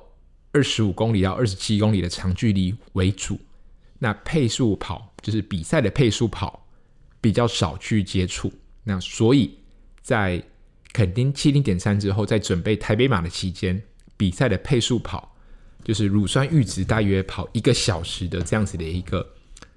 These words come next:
训练，也是在马拉松周期来说，呃，非常重要的。另外，想跟大家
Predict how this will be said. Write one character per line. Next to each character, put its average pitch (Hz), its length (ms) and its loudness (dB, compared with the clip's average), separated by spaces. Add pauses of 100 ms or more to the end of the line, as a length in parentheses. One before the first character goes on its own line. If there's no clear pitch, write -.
训 104 280 2
练， 95 160 0 (260)
也 98 140 2
是 120 220 0
在 104 260 2 (140)
马 92 140 0
拉 113 80 2
松 110 200 2
周 101 180 0
期 - 180 0
来 85 140 2
说， - 300 0 (360)
呃， 92 120 -4
非 113 220 2
常 87 180 0
重 90 240 0
要 82 160 -4
的。 - 160 -16 (1080)
另 151 200 4
外， 135 260 2 (680)
想 90 380 0
跟 120 220 0
大 120 160 2
家 101 400 0